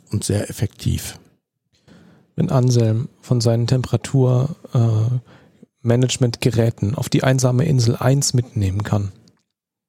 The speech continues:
Speaker 2: welches würde er mitnehmen?
Speaker 1: Ich denke, ich würde im Zweifelsfall, ähm, einen konvektiven Luftwärmer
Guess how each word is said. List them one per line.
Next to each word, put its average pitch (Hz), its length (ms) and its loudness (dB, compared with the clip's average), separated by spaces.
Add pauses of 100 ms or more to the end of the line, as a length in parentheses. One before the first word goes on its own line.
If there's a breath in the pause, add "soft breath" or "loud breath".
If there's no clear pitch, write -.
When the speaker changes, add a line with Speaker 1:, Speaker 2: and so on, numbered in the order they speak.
(540)
Speaker 2:
welches 120 320 0
würde 117 160 2
er 113 40 2
mitnehmen? 101 460 -2 (1080 loud breath)
Speaker 1:
Ich - 300 -2
denke, 95 300 -2
ich 95 340 -4
würde 95 260 2
im 92 140 -2
Zweifelsfall, 107 1000 0
ähm, 98 720 0
einen 117 140 -4
konvektiven 101 640 -2
Luftwärmer 135 760 0